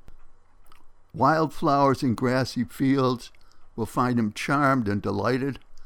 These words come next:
while the same in his front lawn will find him riding over them with his mower. A chipmunk under the bird feeder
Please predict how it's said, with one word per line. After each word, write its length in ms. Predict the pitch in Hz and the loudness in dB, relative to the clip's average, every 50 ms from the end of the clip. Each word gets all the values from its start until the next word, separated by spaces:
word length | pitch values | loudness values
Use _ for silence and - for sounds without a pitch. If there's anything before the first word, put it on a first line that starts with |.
| - - - - - - - - | -14 -14 -16 -16 -16 -16 -16 -12
while 180 | - 117 117 113 | -8 -6 -4 -2
the 100 | 107 101 | -2 -4
same 400 | - - - 143 156 156 135 120 | -4 -4 -2 0 0 2 2 2
in 80 | 113 | 0
his 120 | 104 92 - | -2 -2 -4
front 340 | - - 151 139 127 - - | -4 -2 -2 -2 0 -2 -2
lawn 480 | 123 117 98 98 98 92 95 113 104 - - - - - - - - - - - - - - | -2 -2 0 0 0 -2 -2 -4 -4 -8 -12 -20 -20 -18 -18 -18 -18 -18 -20 -20 -20 -12 -6
will 100 | - 113 | -6 -6
find 320 | - - 147 139 135 139 131 | -4 -2 -2 0 0 0 0
him 160 | 127 117 107 | 0 0 0
riding 400 | 107 107 110 120 135 131 127 113 | 2 2 2 2 0 0 0 0
over 260 | 107 120 117 101 104 | 0 0 0 0 -2
them 220 | 98 98 90 95 | -2 -2 -2 -2
with 160 | 98 104 - 95 | -2 -2 -2 -2
his 200 | 98 98 - - | -4 -4 -2 -2
mower. 440 | 117 117 120 110 98 85 85 90 - - - - - - - - - - - - _ - - - - - - - - - - - - - - - - - - - | 0 2 2 2 0 0 -2 -6 -14 -18 -20 -20 -20 -20 -20 -20 -20 -20 -20 -20 _ -20 -20 -18 -18 -18 -16 -18 -18 -18 -20 -20 -18 -16 -16 -16 -16 -18 -16 -16
A 40 | - | -14
chipmunk 600 | - - - 208 185 - - 180 156 120 - 165 | -12 -4 -2 -2 -2 0 0 0 0 0 2 2
under 180 | 139 127 127 | 2 2 2
the 100 | 120 110 | 2 0
bird 440 | 87 - - 131 143 160 156 139 - | -2 0 -2 -2 0 0 -2 -4 -6
feeder 420 | - - 110 90 90 98 110 107 | -8 -6 -6 -4 -4 -4 -6 -8